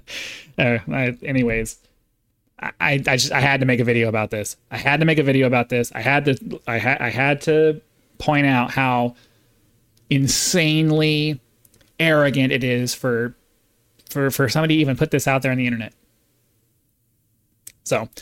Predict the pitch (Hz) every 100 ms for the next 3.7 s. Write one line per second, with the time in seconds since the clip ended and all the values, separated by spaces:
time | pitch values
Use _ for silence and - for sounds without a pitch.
0 | - - - - 208 196 180 165 147 139
1 | 135 - _ _ _ _ _ _ _ _
2 | _ _ 143 143 139 135 143 135 127 135
3 | 131 123 135 - 127 123